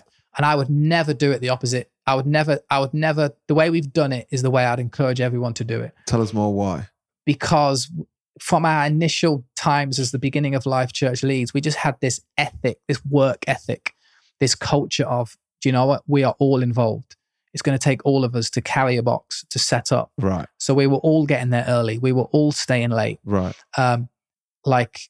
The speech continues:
Speaker 1: we didn't have the luxury of just turning up to a venue and switching something on and switching it off at the end of the time.
Speaker 2: Yeah.
Speaker 1: We do now by the <laughs> grace of God, and
Speaker 2: Yeah.
Speaker 1: it's a blessing. But I'm so grateful, almost like, I suppose you could use the analogy of a, you know, a kid who's,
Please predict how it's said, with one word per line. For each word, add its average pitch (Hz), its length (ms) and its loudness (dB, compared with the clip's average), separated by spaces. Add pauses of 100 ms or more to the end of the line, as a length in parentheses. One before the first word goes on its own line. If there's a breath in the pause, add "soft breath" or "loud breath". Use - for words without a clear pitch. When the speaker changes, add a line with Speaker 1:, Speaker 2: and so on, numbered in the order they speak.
(260)
Speaker 1:
we 139 140 2
didn't 143 200 0
have 151 200 0
the 147 80 2
luxury 135 480 0
of 120 80 -2
just - 160 -6
turning 127 240 0
up - 80 -14
to - 100 -4
a 127 40 0
venue 131 360 -2
and 120 160 -6
switching - 400 -6
something 123 340 -4
on 127 200 0
and 120 180 -6 (420)
switching - 320 -4
it - 60 -2
off - 180 -4
at 113 80 -4
the 131 120 -2
end 127 100 -2
of 120 60 -2
the 113 60 -4
time. 123 400 0
Speaker 2:
Yeah. 98 200 -2
Speaker 1:
We 135 100 2
do 143 220 4
now 143 400 0 (180)
by 123 120 2
the 117 100 -2
<laughs> 113 80 -6
grace 135 220 0
of 120 80 -4
God, 131 180 2
and 98 100 2
Speaker 2:
Yeah. 104 40 2
Speaker 1:
it's - 120 -2
a 127 60 0
blessing. 127 600 -2
But 131 120 0
I'm 127 100 2
so 143 240 0
grateful, 131 640 -2
almost 131 400 -2
like, 127 340 0 (680)
I - 40 -4
suppose 196 340 2
you 165 60 0
could 143 180 -2
use 147 160 2
the 131 80 -2
analogy 127 360 0
of 123 100 -2
a, 110 160 -6
you 143 80 -4
know, 131 100 0
a 120 60 0
kid 143 300 2
who's, 123 320 0